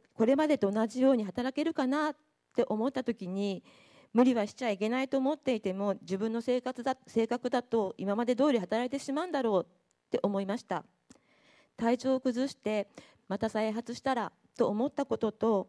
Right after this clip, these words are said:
仕事一辺倒ではなくって、これからは少しゆったりと、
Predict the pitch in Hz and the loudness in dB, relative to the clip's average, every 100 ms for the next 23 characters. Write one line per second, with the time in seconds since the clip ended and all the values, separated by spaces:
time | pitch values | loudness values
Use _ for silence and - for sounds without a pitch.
0 | _ _ _ _ _ _ _ _ _ _ | _ _ _ _ _ _ _ _ _ _
1 | - - 233 233 254 247 - 262 262 269 | -14 -4 -2 2 4 2 0 0 2 4
2 | 285 302 233 233 220 196 _ 240 233 - | 4 2 0 -2 -4 -6 _ 0 0 -6
3 | _ _ _ - 226 233 262 254 226 - | _ _ _ -2 0 2 0 -2 -4 -2
4 | 302 - 226 - 262 247 - 196 160 | -2 0 -4 -2 0 0 0 -2 -4